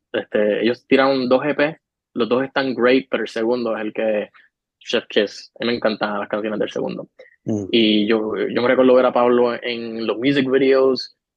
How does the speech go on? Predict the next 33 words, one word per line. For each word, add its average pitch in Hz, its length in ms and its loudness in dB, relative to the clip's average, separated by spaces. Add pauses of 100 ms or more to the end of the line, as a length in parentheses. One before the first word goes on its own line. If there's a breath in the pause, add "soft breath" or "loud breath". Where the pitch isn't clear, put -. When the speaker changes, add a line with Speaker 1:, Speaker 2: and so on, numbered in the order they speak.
(120)
Speaker 1:
y 113 240 0
en 104 100 -2
algunos 113 540 0
shows, 180 480 4
maybe 139 320 -6
dos. 127 380 -2 (240)
Yo 123 120 -8
no 127 100 -8
salía 135 260 0
mucho 120 680 -2
a 120 60 -8
los 110 140 -6
shows 117 200 0
cuando 113 200 -6
era 117 100 0
joven. 113 280 -2
Yo, 110 180 -10
I 110 80 -6
was 110 120 -4
a 98 80 -10
pretty, 107 380 -2 (1000)
eh, 95 540 -2
inside 110 380 -4
kid, 113 220 0
me 104 120 -6
voy 101 120 -4
a 107 40 -2
quedar 104 140 0
en 101 60 -6
casa. 104 320 -4 (200 loud breath)
Pero 110 320 4
yo 110 120 2
vi, 117 140 2